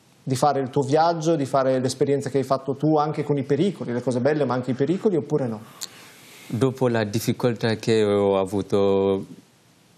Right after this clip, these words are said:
Speaker 2: sulla strada per venire, per arrivare qui in Italia era molto difficile. In questo momento io non posso dire a nessuno di venire qui,
Speaker 1: Mm.
Speaker 2: però era, è un viaggio molto difficile, un grandissimo rischio di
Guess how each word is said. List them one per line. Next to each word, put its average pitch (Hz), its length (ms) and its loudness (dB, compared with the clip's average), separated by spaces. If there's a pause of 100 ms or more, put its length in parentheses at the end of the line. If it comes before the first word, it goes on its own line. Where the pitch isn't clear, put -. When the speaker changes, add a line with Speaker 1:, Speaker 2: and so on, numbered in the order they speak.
(180)
Speaker 2:
sulla 101 520 -2
strada 98 480 -2
per 95 220 -4
venire, 95 500 -2
per 98 200 -2
arrivare 95 500 -2
qui - 180 -4
in 92 140 -2
Italia 95 400 -6
era 92 300 -2
molto 92 340 -4
difficile. 92 1000 -4
In 98 140 -8
questo 101 280 -2
momento 101 420 -2
io 104 160 0
non 101 240 -2
posso 98 320 -2
dire 95 240 -2
a 95 60 0
nessuno 95 560 -4
di 92 160 -4
venire 92 440 -6
qui, 95 240 -6
Speaker 1:
Mm. 92 100 -10
Speaker 2:
però 95 420 -2 (920)
era, 95 640 0
è - 100 -2
un 101 440 2
viaggio 101 300 0
molto 98 320 -2
difficile, 95 840 -4
un 95 300 -4
grandissimo 95 680 -2
rischio - 520 -4
di 92 480 -4